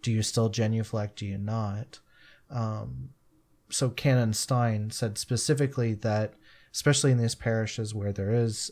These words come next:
a crucifix, that when it's uncovered, um,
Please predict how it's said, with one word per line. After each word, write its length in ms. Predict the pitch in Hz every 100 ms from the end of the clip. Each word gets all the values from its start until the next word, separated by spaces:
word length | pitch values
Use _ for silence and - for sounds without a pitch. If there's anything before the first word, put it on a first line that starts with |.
| -
a 40 | -
crucifix, 840 | - 151 151 - 104 110 - - - - - -
that 340 | 113 107 107 - _ _
when 200 | 117 113
it's 220 | 107 - -
uncovered, 920 | 120 123 117 - - 143 113 101 104 - _ - - - - -
um, 580 | 120 107 151 139 131